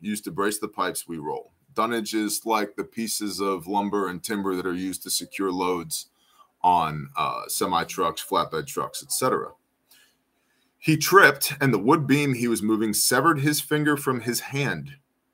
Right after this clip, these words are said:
Due to extreme micromanagement, lack of training, lack of an appropriate first aid gear, and zero initiative because of the micromanagement,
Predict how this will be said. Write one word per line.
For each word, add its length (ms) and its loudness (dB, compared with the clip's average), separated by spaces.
Due 160 0
to 200 2
extreme 500 -2
micromanagement, 1040 2
lack 240 2
of 100 -4
training, 400 -2
lack 220 2
of 80 -2
an 60 -2
appropriate 440 -2
first 320 -4
aid 200 0
gear, 180 2
and 220 -4
zero 420 6
initiative 480 -2
because 300 -2
of 60 -4
the 60 -2
micromanagement, 800 -2